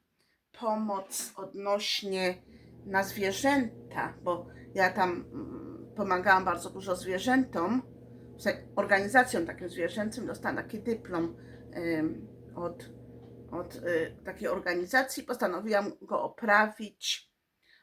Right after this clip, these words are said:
żeby za każdym razem, jak, jak spojrzę na niego, przypomnieć sobie, że po prostu warto pomagać, warto być dobrym dla zwierząt,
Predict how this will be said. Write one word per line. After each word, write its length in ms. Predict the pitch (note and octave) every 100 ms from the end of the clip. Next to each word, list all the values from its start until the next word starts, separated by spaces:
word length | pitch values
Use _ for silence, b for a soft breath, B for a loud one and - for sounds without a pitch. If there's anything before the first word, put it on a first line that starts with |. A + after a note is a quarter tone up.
| b
żeby 340 | A3+ C4+ A3+
za 120 | G#3+ G3+
każdym 400 | G#3+ G#3 F#3 F3+
razem, 340 | F#3 G3 F#3
jak, 300 | F3 F3 - - - - -
jak 380 | A3+ A3 - - -
spojrzę 460 | - G#3 G3+ G3+
na 140 | F3+ F3
niego, 380 | F3+ F3+ F#3 B B
przypomnieć 520 | - - G#3+ A3 G#3 -
sobie, 260 | G3+ G3
że 260 | G3 F#3 G3 B B B -
po 60 |
prostu 360 | A3 A#3 - B3
warto 380 | B3 A3+ A3+ G#3+
pomagać, 600 | G3+ F#3+ G3+ G3 G3+ G3+
warto 300 | G3 F#3 G3+
być 280 | F#3 - -
dobrym 440 | G3+ G3 G3+ F#3
dla 180 | - E3
zwierząt, 720 | - A3 A3 G#3+ F3 F3 -